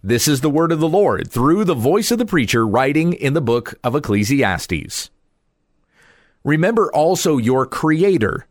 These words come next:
in the days of your youth, before the evil days happen, and the years draw near in which you will say,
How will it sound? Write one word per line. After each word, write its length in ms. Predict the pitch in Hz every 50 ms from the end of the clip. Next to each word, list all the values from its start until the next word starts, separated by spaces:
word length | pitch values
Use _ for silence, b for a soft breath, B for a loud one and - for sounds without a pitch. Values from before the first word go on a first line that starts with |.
| _ -
in 160 | 156 143 127
the 80 | 120 107
days 480 | 92 123 120 113 117 110 101 92 -
of 220 | - - 123 98 107
your 200 | 107 104 98 95
youth, 480 | 92 90 101 98 113 143 - - - _ _ _ _ _ _ _ -
before 400 | - 143 156 147 - 170 170 175
the 240 | 151 170 170 165 -
evil 300 | 190 208 220 175 185 160
days 360 | 123 113 120 104 92 85 -
happen, 460 | 104 98 87 80 - 76 - - 98 _ _ _ _ _ _ _ _
and 200 | - 127 123 113
the 80 | 107 107
years 480 | 101 98 123 139 156 170 170 156 123 110
draw 320 | 110 143 156 156 160 160
near 420 | 151 143 165 185 165 123 98 82
in 240 | 80 - 120 110 98
which 240 | 95 120 120 - -
you 140 | 117 131 147
will 160 | 151 143 131
say, 500 | - - 196 190 165 98 - - -